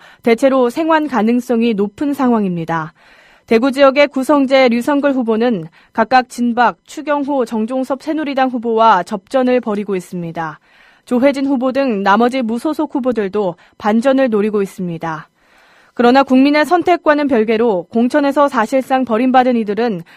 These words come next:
다시 당의 결정을 기다려야 하는 운명에 놓여 있습니다. 당이 무소속 후보들의 복당에 부정적인 입장이기 때문입니다.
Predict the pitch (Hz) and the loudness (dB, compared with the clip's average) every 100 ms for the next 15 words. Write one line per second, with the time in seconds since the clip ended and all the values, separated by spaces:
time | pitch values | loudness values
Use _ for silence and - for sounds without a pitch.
0 | - - 220 254 254 226 220 247 269 254 | -20 -4 -2 0 -2 -2 0 2 2 0
1 | 240 247 254 247 233 262 254 247 240 240 | 0 -2 -2 -2 2 2 2 0 0 -2
2 | 240 208 226 254 262 254 202 196 190 - | -4 -2 0 0 0 -2 -2 -4 -6 -8
3 | 185 170 170 160 160 _ _ _ _ 220 | -10 -8 -8 -8 -10 _ _ _ _ -2
4 | 240 226 240 311 311 - 254 269 240 254 | 0 0 -2 -4 -4 -4 -6 -4 -2 -2
5 | 254 233 208 233 214 233 214 190 214 269 | -2 -4 -6 -2 0 0 -2 -4 -2 0
6 | 262 247 233 185 - 214 208 208 214 247 | 0 0 -2 -4 -4 -4 -4 -6 -2 -2
7 | 240 208 180 165 160 151 | 0 -2 -6 -6 -8 -10